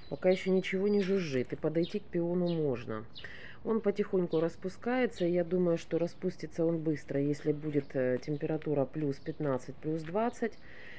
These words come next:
и будет всё в цветах. Вот. Но пока есть, вот смотрите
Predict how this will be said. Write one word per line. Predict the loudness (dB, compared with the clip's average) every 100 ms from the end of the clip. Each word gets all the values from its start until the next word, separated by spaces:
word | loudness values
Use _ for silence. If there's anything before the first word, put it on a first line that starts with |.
| -12 -8
и | -6
будет | -2 0 0 -2
всё | 0 2
в | 2 -2
цветах. | -4 -2 2 2 0 -2 -12 -12 -12 -12 -12 -12 -12 -12 -12 -12 -12 -12 -10
Вот. | -8 -4 -2 -4 -8 -12 -12 -12 -8
Но | 0 0
пока | 0 -2 0 0
есть, | 0 -2 -2 -8 -12 -12 -12 -12 -12 -12 -10
вот | -10 -8
смотрите | -8 -6 -8 -8 -8